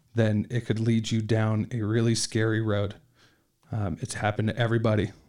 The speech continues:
It happens to the government all the time. And it actually happened to our government right before the Trump inauguration. Two weeks before, they had a couple hundred cameras installed across the Capitol campus to monitor the crowds for the inauguration.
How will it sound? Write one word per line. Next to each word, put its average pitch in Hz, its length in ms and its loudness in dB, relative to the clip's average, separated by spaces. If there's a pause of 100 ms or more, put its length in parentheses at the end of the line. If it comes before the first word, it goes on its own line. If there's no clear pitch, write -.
(240)
It - 60 -16
happens 110 360 -2
to - 80 -2
the 110 60 2
government 110 340 2
all 110 80 0
the 110 80 0
time. 110 300 0
And 110 80 -4
it 117 80 -4
actually 120 340 2
happened 117 600 -2
to 110 500 0 (880)
our 143 140 6
government 113 440 4
right 117 200 0
before - 280 0
the 110 80 0
Trump 110 300 -4
inauguration. 107 640 0 (1500)
Two 131 140 -2
weeks 131 180 -2
before, 135 420 2
they 113 120 2
had 110 540 -2 (500)
a - 40 -10
couple 123 180 0
hundred 110 300 -2
cameras 117 640 0
installed 113 420 2
across 110 380 0
the - 100 -6
Capitol 127 380 2
campus 104 460 -4
to 117 100 -4
monitor 110 320 -2
the 110 80 -6
crowds 117 440 2
for - 140 -4
the 104 120 2
inauguration. 101 640 -2